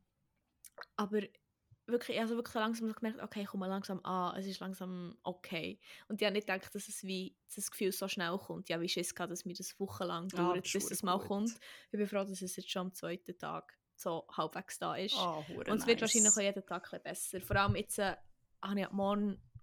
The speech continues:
Speaker 1: glaub, de-, fast jeden Tag so ein bisschen von Schule auch Programm und so. Dann, ja, ist es dann eh auch nochmal etwas anderes. Aber ich bin froh, dass es jetzt schon passiert. Wirklich sehr
Speaker 2: Ah, ja,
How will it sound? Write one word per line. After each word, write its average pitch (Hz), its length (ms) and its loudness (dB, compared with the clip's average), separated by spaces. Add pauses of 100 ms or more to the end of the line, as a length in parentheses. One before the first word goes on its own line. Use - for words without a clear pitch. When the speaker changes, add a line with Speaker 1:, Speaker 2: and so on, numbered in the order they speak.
(100)
Speaker 1:
glaub, - 260 -4
de-, 202 200 2
fast - 220 -2
jeden 202 280 0
Tag 196 420 2
so - 160 -4
ein - 60 -8
bisschen 175 320 -2
von 190 140 0
Schule 226 340 2
auch 208 120 0
Programm 202 500 0
und 202 180 -4
so. 196 300 2 (1500)
Dann, 196 440 8 (360)
ja, 165 320 -4 (640)
ist - 200 2
es - 100 -6
dann - 140 0
eh 170 140 0
auch 170 60 -2
nochmal 170 300 -4
etwas - 220 -8
anderes. - 500 -12
Aber 202 240 -2
ich - 1700 -4
bin 220 100 6
froh, 208 200 6
dass 190 240 0
es - 260 -4
jetzt - 180 -2
schon - 160 0
passiert. - 640 -4 (840)
Wirklich 190 400 -2
sehr - 140 -8
Speaker 2:
Ah, 170 200 2
ja, 160 100 2